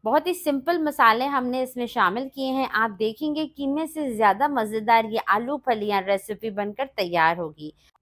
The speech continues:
फलियों को हमने अच्छे से मिक्स कर लिया है। अब इसमें आधा ग्लास पानी डाल देते हैं क्योंकि आलू भी गलेंगे और फलियां भी गलेंगी। इसे कवर कर देंगे तकरीबन दस मिनट के लिए मीडियम टू लो फ्लेम पे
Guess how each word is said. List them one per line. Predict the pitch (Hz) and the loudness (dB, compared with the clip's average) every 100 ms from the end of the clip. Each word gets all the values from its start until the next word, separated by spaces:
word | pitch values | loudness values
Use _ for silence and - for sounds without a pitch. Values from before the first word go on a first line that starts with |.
| _ _ | _ _
फलियों | 233 220 254 320 | 0 0 -2 -2
को | 381 | 0
हमने | 339 330 | 0 -2
अच्छे | 311 247 302 294 | -2 -2 -2 0
से | 302 | 0
मिक्स | 247 233 - | 0 -2 0
कर | 233 240 | 2 2
लिया | 294 294 285 | 2 4 4
है। | 277 277 - | 4 2 2
अब | 240 311 | 0 0
इसमें | 349 - 320 | 0 -4 -4
आधा | 311 247 247 302 | -2 0 2 4
ग्लास | 311 294 - | 6 4 6
पानी | 226 202 311 | 4 4 4
डाल | 339 311 277 | 6 6 4
देते | 285 277 | -2 -2
हैं | 277 269 269 _ _ 254 | -4 -4 -6 _ _ -10
क्योंकि | 233 - | -4 4
आलू | 240 233 247 | 6 6 4
भी | 285 320 | 0 2
गलेंगे | 294 285 285 277 | 2 4 0 2
और | 285 254 | 2 2
फलियां | 254 214 202 196 | -2 -4 0 0
भी | 202 | 0
गलेंगी। | 196 185 165 160 156 - _ _ - | -2 0 -2 -4 -8 -12 _ _ -8
इसे | 202 269 | -4 2
कवर | 262 285 349 | 4 6 6
कर | 349 311 | 4 2
देंगे | 339 330 339 | 0 0 -2
तकरीबन | 330 277 269 240 233 262 | -2 -4 -4 -4 0 0
दस | 185 196 - | 2 2 2
मिनट | 302 320 320 311 | -2 0 -2 -4
के | 339 | -6
लिए | 320 330 359 - _ 233 | -4 -4 -4 -8 _ -4
मीडियम | 247 254 254 | 0 2 0
टू | 247 277 | 0 0
लो | 226 208 269 | 4 6 4
फ्लेम | 330 320 311 | 4 0 0
पे | 320 | -2